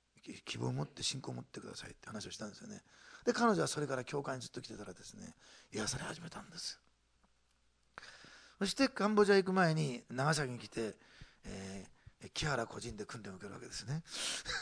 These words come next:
あのね、まあ、こ-、こ-、こ-、こ-、この訓練はですね、あの、ここで訓練されればもうどこ、世界中どこ行っても大丈夫っていう。<laughs> ね、ね、そして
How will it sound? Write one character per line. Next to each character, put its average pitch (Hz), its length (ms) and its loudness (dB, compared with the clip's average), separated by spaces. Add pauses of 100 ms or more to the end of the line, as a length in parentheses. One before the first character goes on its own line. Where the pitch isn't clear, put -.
(1160)
あ - 240 -8
の 214 220 -8
ね、 247 220 -8
ま 226 100 -12
あ、 - 20 -10
こ-、 113 200 -12
こ-、 - 140 -16
こ-、 - 160 -16
こ-、 - 140 -16
こ 139 220 -4
の 156 100 -2
訓 160 200 -6
練 127 140 -4
は 107 160 -6
で - 80 -8
す - 100 -10
ね、 220 200 -8 (400)
あ - 140 -8
の、 110 80 -10
こ - 100 -12
こ 143 80 -2
で 147 60 -2
訓 175 180 -6
練 - 140 -8
さ - 120 -6
れ 107 60 -6
れ 110 80 -6
ば 104 80 -10
も 98 100 -14
う - 20 -16
ど 110 80 -10
こ、 - 80 -12
世 131 100 -6
界 131 100 -2
中 123 60 -8
ど 123 60 -4
こ 135 60 -4
行 - 20 -2
っ - 20 -8
て - 60 -16
も 104 80 -14
大 113 120 -4
丈 110 120 -8
夫 - 20 -12
っ - 40 -18
て - 200 -14
い 104 40 -4
う。 190 60 -10 (1900)
<laughs> 139 720 -6
ね、 - 0 -
ね、 135 220 2
そ 202 100 2
し 208 80 0
て 254 240 4